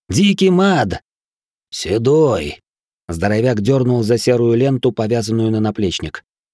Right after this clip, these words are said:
«Ты дикий!» отрезал парень. «Сидишь в своих лесах!» «Уж лучше, чем в болотах!» перебил его мад. «Смахнёмся?»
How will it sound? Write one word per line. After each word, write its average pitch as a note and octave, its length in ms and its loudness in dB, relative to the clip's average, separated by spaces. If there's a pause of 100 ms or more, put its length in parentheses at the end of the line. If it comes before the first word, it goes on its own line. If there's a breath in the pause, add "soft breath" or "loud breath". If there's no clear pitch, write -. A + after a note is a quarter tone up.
(240)
«Ты G3 260 2
дикий!» A#2 640 0 (200)
отрезал G#2 440 -2
парень. F2+ 340 -4 (260)
«Сидишь G3+ 340 0
в - 40 -8
своих E3 320 0
лесах!» D#3+ 460 0 (520)
«Уж E2+ 320 -6
лучше, G#2 460 -2
чем G#2 240 -2
в F2 80 -4
болотах!» G2+ 580 -2 (320)
перебил G2 400 0
его F#2+ 200 0
мад. E2+ 320 -4 (560)
«Смахнёмся?» D#3 760 0